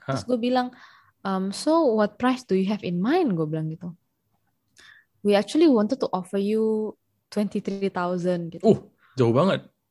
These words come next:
Speaker 2: Terus kan gue agak tersinggung ya. Like, ya
Speaker 1: Hah.
Speaker 2: ampun, jauh banget dari harga, apa harga yang gue mau gitu. Dan I said, "Ah, ya udah deh kalau gitu, em, I'll think about it lah," gitu. Gue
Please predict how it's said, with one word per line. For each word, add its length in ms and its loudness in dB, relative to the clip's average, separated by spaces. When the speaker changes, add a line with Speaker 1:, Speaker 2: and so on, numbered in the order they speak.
Speaker 2:
Terus 80 -8
kan 160 2
gue 160 8
agak 160 6
tersinggung 640 6
ya. 80 2
Like, 320 -4
ya 80 4
Speaker 1:
Hah. 80 2
Speaker 2:
ampun, 240 0
jauh 240 6
banget 320 6
dari 160 4
harga, 320 4
apa 160 0
harga 320 2
yang 80 -2
gue 80 2
mau 400 0
gitu. 320 -8
Dan 160 -6
I 80 -12
said, 160 -12
"Ah, 160 -2
ya 160 4
udah 160 4
deh 80 2
kalau 240 2
gitu, 400 -4
em, 480 -4
I'll 160 -4
think 240 -2
about 320 2
it 160 0
lah," 80 2
gitu. 400 -14
Gue 80 -4